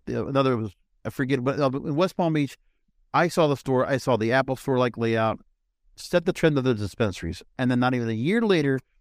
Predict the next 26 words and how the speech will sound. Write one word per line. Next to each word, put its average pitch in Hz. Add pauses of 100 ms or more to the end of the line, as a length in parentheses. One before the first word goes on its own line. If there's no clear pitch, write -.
(340)
covid 208
didn't 214
probably 175
help 165
this 156
either 143
for 131
matters, 117
but 127
the 120
store 113
closed. -
You 110
left 101
the -
company, 156 (300)
you 110
gave 135
up 127
your 113
board 123
seat 131
and 113
your 110
voting 95
rights. -